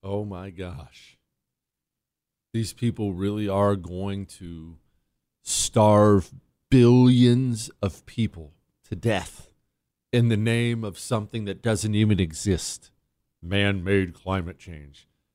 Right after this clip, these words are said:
They're going to starve billions to, now, most of those, that'll begin in Africa.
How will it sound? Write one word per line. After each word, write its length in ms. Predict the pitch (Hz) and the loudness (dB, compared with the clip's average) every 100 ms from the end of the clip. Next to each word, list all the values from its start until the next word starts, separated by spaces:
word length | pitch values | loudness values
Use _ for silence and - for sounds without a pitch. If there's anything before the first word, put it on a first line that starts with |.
| - | -4
They're 160 | 110 110 | 0 0
going 420 | 92 107 113 113 | -4 -8 -6 -8
to 160 | - 110 | -6 -6
starve 920 | - - - 104 101 98 95 90 - _ _ _ _ _ - | -6 -10 -2 0 2 0 -2 -6 -14 _ _ _ _ _ -2
billions 800 | 139 117 107 92 73 71 69 - | 2 4 4 2 -2 -10 -10 -10
to, 160 | 80 - _ _ 190 | -10 -20 _ _ 0
now, 300 | 208 156 - _ _ _ _ _ _ - | 2 2 -4 _ _ _ _ _ _ 0
most 300 | 226 196 - | 6 6 6
of 40 | 135 | 2
those, 180 | 113 - | 2 -2
that'll 320 | 147 180 139 | 2 4 4
begin 280 | 113 127 110 | 2 0 -2
in 100 | 87 | -2
Africa. 540 | 90 101 90 80 85 | -4 -6 -14 -14 -16